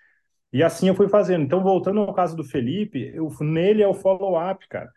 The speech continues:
Ele foi no, eu, eu tentei apresentar pra ele a Hive no pré-marketing. E ele só me dava balão, cara, porque ele tem a agenda, ele é fisioterapeuta, ele tem a agenda dela, dele cheia, não foi maldade do cara, sabe? Mas eu realmente não consegui.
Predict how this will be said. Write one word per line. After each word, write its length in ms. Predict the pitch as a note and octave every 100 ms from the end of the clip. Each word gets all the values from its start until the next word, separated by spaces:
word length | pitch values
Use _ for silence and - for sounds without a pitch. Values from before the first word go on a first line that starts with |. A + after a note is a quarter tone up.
| _ _ _ _ -
Ele 180 | C3+
foi 220 | C#3 E3 F#3+
no, 180 | G3 C#3+
eu, 160 | D3
eu 300 | C#3+ D3+ D3+
tentei 440 | B2 D#3+ D3 - G3
apresentar 580 | A3 F#3 F3 F3 F#3+ G#3
pra 200 | G3+ D#3
ele 260 | F3+ G#3+
a 100 | E3 B2 B2 B2 D#3+
Hive 220 | G#3 D3+ C#3
no 240 | D#3 C#3+
pré-marketing. 1200 | - D#3+ G3+ D#3+ C#3+ D#3+ F#3+ F#3 G#2 F#2+ - F2+ - _ _ _ _ _ _
E 140 | A2+
ele 160 | D#3 F3+
só 400 | - - F#3 G#3
me 100 | A#3
dava 380 | F3 E3 F#3+ G#3
balão, 500 | G3+ G3+ D#3 F#3 F#3+
cara, 200 | A#2+ A2+
porque 200 | B2+ B2+
ele 120 | C#3+
tem 140 | D3+ F3
a 60 |
agenda, 260 | E3+ D3+ D3+
ele 140 | D3
é 40 | C#3
fisioterapeuta, 760 | B2+ D3+ D3+ B2+ C#3 D#3+ F#3+
ele 100 | D#3+
tem 160 | B2 F3
a 40 |
agenda 300 | D#3 D#3+ F#3
dela, 320 | D3 D3+ F#3+
dele 320 | C#3 C3 F3 G#3
cheia, 400 | - E3 F#3+ D#3
não 160 | A#2
foi 160 | B2 F3+
maldade 640 | A3 F3+ C3 B2+ B2+ A#2
do 100 | A2
cara, 440 | A2+ A#2 G#2+ G2 F#2
sabe? 340 | A2+ G#2+ C#3
Mas 140 | B2+
eu 60 | B2+
realmente 260 | C3+ D#3+ G3+
não 100 | G3
consegui. 560 | G#3 G3 F#3+ D#3 G#3